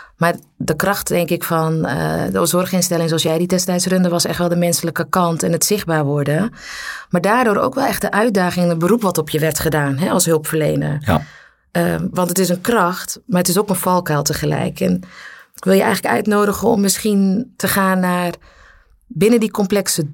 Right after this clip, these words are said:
Speaker 1: doelgroep. En ik denk dat ze allemaal hun unieke verhaal hebben.
Speaker 2: Ja.
Speaker 1: Maar waarin daarin misschien een korte schets van een cliënt of een situatie of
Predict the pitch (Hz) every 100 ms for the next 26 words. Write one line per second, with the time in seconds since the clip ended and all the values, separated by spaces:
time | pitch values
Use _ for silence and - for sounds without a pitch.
0 | - 180 196 247 247 269 339 - 208 185
1 | 190 185 - - 220 220 196 185 196 202
2 | 220 196 185 156 160 185 208 202 240 -
3 | - 82 - - _ _ _ - - -
4 | - - - - 185 196 202 202 185 190
5 | 208 208 196 - 208 190 214 214 - -
6 | 202 - 180 180 180 180 190 196 - 170
7 | - 170 185 180 180 185 185 190 180 175
8 | 170 180 -